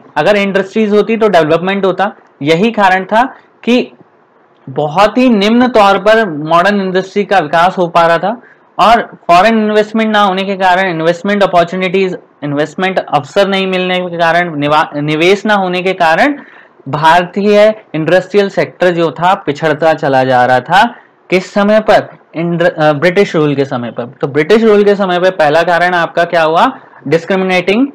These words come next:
tariff policy बोल सकते हो या टैक्स policies बोल सकते हो by British government, ठीक है, Handicraft product पे जो लगाए गए। Second थिंग थी Bleak growth of ind-, modern industry, bleak growth of modern ind-,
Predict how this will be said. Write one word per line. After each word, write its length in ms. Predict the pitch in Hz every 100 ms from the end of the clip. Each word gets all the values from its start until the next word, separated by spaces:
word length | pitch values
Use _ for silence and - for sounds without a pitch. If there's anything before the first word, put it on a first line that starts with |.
| - _ -
tariff 260 | 143 147 175
policy 500 | 185 175 185 190 208
बोल 200 | 190 190
सकते 240 | 196 196
हो 120 | 202
या 200 | 190 160
टैक्स 400 | 143 - 175 -
policies 500 | - 185 190 190 196
बोल 220 | 180 185
सकते 220 | 185 185 196
हो 60 |
by 220 | 180 170
British 440 | 170 151 151 185 190
government, 440 | 185 185 190 220 285 - _ _
ठीक 180 | 185 175
है, 80 | 277 - - -
Handicraft 460 | 151 165 175 180 175
product 360 | 180 180 180
पे 80 | 196
जो 100 | 190
लगाए 300 | 190 180 180
गए। 140 | 185 277 - _ -
Second 320 | 160 196 202
थिंग 400 | - - 196 196
थी 320 | 233 302 - _ _ -
Bleak 240 | 135 190 185
growth 240 | 185 185 202
of 140 | 285 - - -
ind-, 560 | 160 143 147 151 151
modern 360 | 151 147 220 302 - -
industry, 560 | 147 131 127 131 127 120 120
bleak 260 | 143 185 165
growth 260 | 165 160 180
of 180 | 233 302 - _ -
modern 240 | 147 151 160
ind-, 380 | 147 139 143